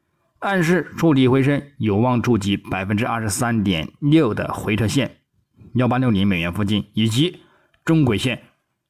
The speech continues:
幺八八二美元附近的预期目标。但由于一百日及两百日均线已经转为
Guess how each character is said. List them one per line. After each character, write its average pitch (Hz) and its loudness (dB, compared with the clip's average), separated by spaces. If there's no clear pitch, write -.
幺 120 -2
八 113 -2
八 110 -2
二 104 -2
美 78 -6
元 87 -2
附 - -6
近 101 -2
的 90 -2
预 87 -2
期 85 -4
目 98 0
标。 110 -2
但 165 0
由 156 2
于 160 4
一 160 2
百 120 -2
日 131 2
及 113 2
两 123 2
百 113 0
日 104 0
均 113 2
线 104 0
已 92 0
经 147 2
转 85 -4
为 90 -6